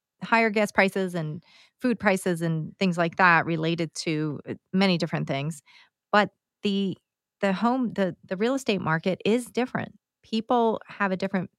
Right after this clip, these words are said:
view of the real estate market that's not tied to the economy so much. And I think that goes back to when we were in the pandemic, because the real estate market got us through the economy. It,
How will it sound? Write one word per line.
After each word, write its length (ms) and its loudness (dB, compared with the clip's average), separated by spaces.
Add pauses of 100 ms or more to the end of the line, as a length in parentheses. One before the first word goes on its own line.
(220)
view 400 0
of 280 -2
the 100 -2
real 180 0
estate 280 -4
market 520 -6 (200)
that's 220 2
not 220 4
tied 300 0
to 80 -8
the 100 -4
economy 400 -2
so 180 -6
much. 360 -6 (220)
And 100 4
I 20 4
think 180 2
that 120 4
goes 200 4
back 280 2
to 400 0 (400)
when 160 4
we 100 2
were 80 2
in 240 2
the 80 0
pandemic, 680 -8 (380)
because 300 4
the 100 4
real 160 6
estate 280 0
market 520 2 (640)
got 280 6
us 200 0
through 600 -2
the 120 4
economy. 540 2
It, 120 0